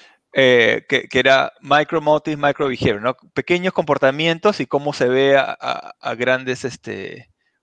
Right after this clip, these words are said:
cómo eso se refleja en, en movimientos grandes, ¿no? Entonces era, cada uno de nosotros mi-, hace una decisión, pero al, al, nos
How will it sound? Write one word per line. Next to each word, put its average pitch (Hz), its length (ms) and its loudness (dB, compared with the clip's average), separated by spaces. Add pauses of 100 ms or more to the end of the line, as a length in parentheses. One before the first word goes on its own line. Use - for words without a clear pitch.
(140)
cómo 143 220 -2
eso 165 120 -6
se 147 140 4
refleja 135 500 2
en, 123 180 -4
en 120 100 -12
movimientos 123 520 -4
grandes, 113 440 -2
¿no? 113 180 -14
Entonces 120 400 -12
era, 131 200 2
cada 170 280 6
uno 196 140 6
de 196 60 0
nosotros 175 300 0
mi-, 170 340 -6
hace 143 160 0
una 170 140 0
decisión, 131 520 -2 (800)
pero 131 260 0
al, 131 120 -2
al, 135 380 -2
nos 139 140 -6